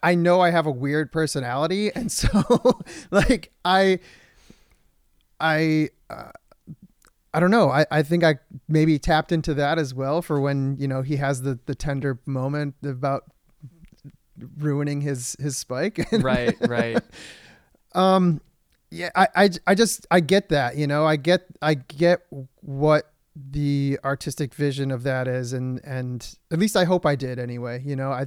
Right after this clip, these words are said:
Speaker 1: I think, like, that all worked with,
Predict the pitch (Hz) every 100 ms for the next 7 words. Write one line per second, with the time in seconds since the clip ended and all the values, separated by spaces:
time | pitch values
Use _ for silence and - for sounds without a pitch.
0 | - 143 - 170 143 - _ _ _ _
1 | _ _ _ - 143 - _ _ 135 -
2 | 175 _ _ _ _ _ _ 143 180 170
3 | 160 156 147 135 131 135 131 156 147 -
4 | 139 131